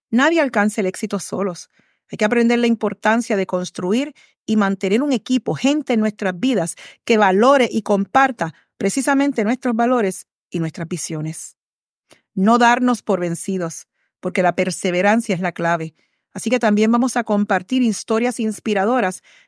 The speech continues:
de aquellos que contra todo pronóstico también lograron sus sueños. Siempre da más de ti de lo que se espera. Este es el secreto para poder construir relaciones duraderas y reputaciones sólidas.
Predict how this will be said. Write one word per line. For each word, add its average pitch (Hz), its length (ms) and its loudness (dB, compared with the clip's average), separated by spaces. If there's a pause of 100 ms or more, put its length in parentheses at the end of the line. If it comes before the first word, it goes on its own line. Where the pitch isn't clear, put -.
de 202 120 0
aquellos 226 540 2 (240)
que 226 100 -2
contra 214 340 2
todo 226 240 2
pronóstico 277 580 -2 (220)
también 294 360 0
lograron 170 320 0
sus 180 180 -8
sueños. 160 540 -6 (600)
Siempre 247 680 0 (440)
da 208 180 2
más 247 180 4
de 247 140 2
ti 254 100 -2
de 247 120 2
lo 208 100 2
que 180 80 -8
se - 100 -10
espera. 165 480 -6 (460)
Este - 220 -2
es 262 40 4
el 262 100 2
secreto 220 600 0
para 170 160 0
poder 175 260 -2
construir 220 480 0
relaciones 202 540 -2
duraderas 190 640 0
y 185 80 -4
reputaciones 196 760 -4
sólidas. 165 720 -4